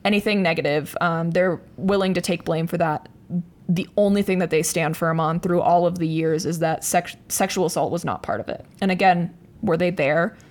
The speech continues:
No. But I feel like they probably had a good grasp on, like, the, the vibe of the group.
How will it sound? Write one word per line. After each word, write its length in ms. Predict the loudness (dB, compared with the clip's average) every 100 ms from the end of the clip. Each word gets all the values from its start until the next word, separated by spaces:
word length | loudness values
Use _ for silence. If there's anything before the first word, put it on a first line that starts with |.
| -10
No. 380 | -2 0 0 -4 -8 -20 -20 -20 -20 -16 -2
But 300 | 2 2 2 -2
I 100 | 0
feel 260 | 2 2
like 180 | 4 2
they 160 | 2 0
probably 360 | 2 2 2
had 120 | 2 0
a 60 |
good 180 | -2 -2
grasp 380 | 0 0 -2 -4
on, 80 | -2
like, 280 | -2 -4 -4
the, 360 | -2 0 -2 -4 -12 -14 -14 -10 -2
the 180 | 0 2
vibe 280 | 4 4
of 160 | 2 0
the 80 | -2
group. 480 | -2 0 0 0